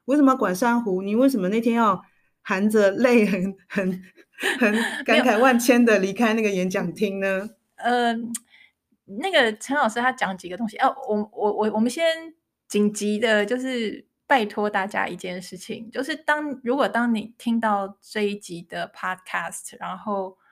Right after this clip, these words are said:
Speaker 2: 呃，来得及的话，赶快去帮忙联署一下藻礁。你就，你就在网-，网络上面 Google 真爱藻礁公投联署，你就会找到这个公投联署书。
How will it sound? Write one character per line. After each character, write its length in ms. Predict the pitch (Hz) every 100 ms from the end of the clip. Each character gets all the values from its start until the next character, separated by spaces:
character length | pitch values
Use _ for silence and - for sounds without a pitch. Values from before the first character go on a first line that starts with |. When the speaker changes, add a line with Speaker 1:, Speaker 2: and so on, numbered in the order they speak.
| _ _ _ _
Speaker 2:
呃， 120 | - 196
来 160 | 202
得 120 | 226 240
及 140 | 208
的 120 | 202
话， 160 | 220 208
赶 300 | - 175 175
快 340 | 196 226 202
去 640 | 196 - - 214 196 208 -
帮 160 | 208 208
忙 260 | 196 180
联 200 | 180 180
署 220 | 196 175
一 60 | 165
下 580 | 180 202 185 180 233 214 _ _ _
藻 160 | - 175
礁。 140 | 170
你 100 | 226
就， 120 | 226
你 120 | - 214
就 120 | 285
在 140 | 277
网-， 260 | 214 180 -
网 160 | 196 190
络 100 | 226
上 200 | 233 226
面 480 | 220 214 185 190 - _ _
Google 580 | - 226 214 180 165 - _ _ _
真 240 | - 226 226
爱 280 | 233 214
藻 320 | 185 - - -
礁 420 | - 190 185 190 208 _ _
公 160 | 208
投 180 | 208 180
联 240 | 170 -
署， 300 | 214 - - 220
你 120 | 214
就 120 | 254
会 360 | 349 285 - _ _
找 180 | 180 175
到 220 | 214 208
这 140 | 208
个 200 | 208 -
公 200 | - 214
投 260 | 208 180 175
联 160 | 175
署 180 | 180 -
书。 360 | - - -